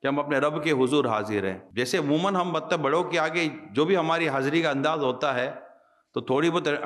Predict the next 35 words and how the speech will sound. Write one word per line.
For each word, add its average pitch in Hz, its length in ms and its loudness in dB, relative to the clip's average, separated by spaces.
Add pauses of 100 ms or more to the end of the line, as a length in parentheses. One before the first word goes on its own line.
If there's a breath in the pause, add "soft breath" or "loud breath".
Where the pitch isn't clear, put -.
(140)
attention 156 360 0
यहाँ 147 180 2
वहाँ 165 160 0
होती 139 320 0
है 175 80 0
तो 123 880 -2
हम 131 120 0
सीधे 135 280 -2
कर 170 160 -2
दिए 139 220 0
जाते 107 240 -4
हैं, 101 140 -6
"भैया 117 200 -2
सीधे 143 240 -2
हो 147 120 4
जाओ, 170 140 -2
कहाँ 143 260 0
हो, 165 160 2 (460)
किधर 147 220 2
तवज्जो 147 400 0
तुम्हारी?" 165 420 -2 (240)
नज़र 202 240 2
आ 180 100 2
जाता 127 260 -2
है 117 60 0
बाद 110 220 -2
औक़ात। 98 380 -6 (200)
अल्लाह 139 260 0
पाक 180 320 -2
के 165 60 0
हुजूर 156 260 2
जब 147 160 -2
बंदा 135 260 0
हाजिर 120 420 2
हो 117 120 2